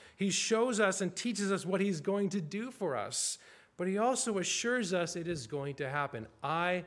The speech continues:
will be the ground of your fruit. I will be the one in whom your fruit is found in.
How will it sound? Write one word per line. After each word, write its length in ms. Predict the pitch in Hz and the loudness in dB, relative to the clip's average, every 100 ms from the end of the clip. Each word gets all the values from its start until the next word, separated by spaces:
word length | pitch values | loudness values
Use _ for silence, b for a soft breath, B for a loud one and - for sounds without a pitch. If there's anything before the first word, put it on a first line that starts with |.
| 160 | -4
will 100 | 147 | -4
be 480 | 143 139 135 131 b b 143 | -4 -4 -6 -8 b b -8
the 60 | |
ground 460 | 120 123 120 120 117 | -4 -4 -2 -4 -6
of 160 | 113 | -8
your 120 | 117 110 | -6 -6
fruit. 320 | - 95 - - | -8 -8 -10 -6
I 460 | 151 185 202 202 170 | 0 2 4 2 0
will 140 | 160 | -4
be 400 | 147 185 156 123 B B 151 | -2 -2 -2 -6 B B -6
the 80 | |
one 260 | 156 160 143 | 0 0 0
in 140 | 135 | -2
whom 260 | 135 190 165 | -2 0 0
your 160 | 139 127 | -2 -4
fruit 480 | - 180 143 127 - B B | -4 -2 -2 -6 -14 B B
is 220 | 143 139 - | -6 -4 -4
found 420 | 131 120 120 139 | -4 -4 -4 -2
in. 240 | 151 123 | -4 -4